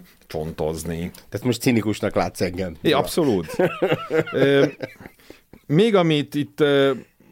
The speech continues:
Speaker 1: mondani lehetne, tehát itt a felnővés történet, hogy ki mennyire nő fel.
Speaker 2: De ez
Speaker 1: Engem
Speaker 2: nem az én kulcsa, a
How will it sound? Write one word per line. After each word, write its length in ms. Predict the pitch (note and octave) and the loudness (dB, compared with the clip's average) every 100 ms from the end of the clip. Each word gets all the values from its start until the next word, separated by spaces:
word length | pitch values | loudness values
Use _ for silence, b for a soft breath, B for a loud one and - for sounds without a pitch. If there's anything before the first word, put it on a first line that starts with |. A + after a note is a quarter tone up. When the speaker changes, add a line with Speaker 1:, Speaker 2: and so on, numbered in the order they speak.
| - | -10
Speaker 1:
mondani 580 | A#2+ C#3+ C#3+ C#3 C3+ C3 | -2 2 2 4 4 4
lehetne, 600 | B2+ A#2+ C3+ - C#3+ E3+ | 2 2 0 0 0 0
tehát 240 | E3+ D3 | 2 -2
itt 120 | D3 F3 | -2 -2
a 40 | |
felnővés 640 | - C#4 A3+ G#2 G#2 G2 | 2 2 4 4 2 0
történet, 560 | - A2+ A2 C#3 C3+ B2+ | 2 2 2 0 0 -2
hogy 180 | C3 - | -6 -4
ki 280 | D#3 F#3 E3+ | 0 2 4
mennyire 460 | B2 C#3 D#3 E3 | 4 4 4 4
nő 200 | E3+ F3 | 4 2
fel. 400 | E3 G3 B2 F2+ | 0 0 2 2
Speaker 2:
De 60 | F#2+ | 2
ez 40 | |
Speaker 1:
Engem 160 | - C3+ | 2 4
Speaker 2:
nem 80 | C3+ | 4
az 120 | C3 | 2
én 340 | C#3+ C3+ C#3+ - | 0 -2 -4 -8
kulcsa, 440 | D3+ D3 - B2+ F#2+ | -10 -8 -6 -4 -4
a 160 | F#2+ | -8